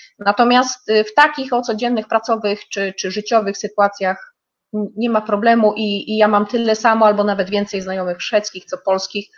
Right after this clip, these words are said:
co jest też bardzo ważnym elementem nauki języka, o czym nie, nie wolno zapominać, bo wiele osób gdzieś tam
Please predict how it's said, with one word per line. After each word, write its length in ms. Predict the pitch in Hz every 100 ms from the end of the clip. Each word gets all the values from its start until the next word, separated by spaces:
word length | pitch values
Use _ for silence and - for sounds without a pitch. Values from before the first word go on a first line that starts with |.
| -
co 140 | - 214
jest 360 | 208 - -
też 260 | - 285 214
bardzo 460 | 175 214 220 196 190
ważnym 600 | 202 190 214 214 269 269 - -
elementem 500 | 202 196 196 190 190
nauki 300 | 190 185 190
języka, 720 | 185 180 202 233 269 339 370 - _ _
o 120 | 208
czym 220 | 208 202
nie, 260 | 196 196 -
nie 340 | 208 196 190 185
wolno 240 | 196 196
zapominać, 640 | 190 190 190 185 180 202
bo 140 | 190 175
wiele 220 | 180 175
osób 240 | 175 185
gdzieś 300 | 175 175 - _ -
tam 240 | 185 180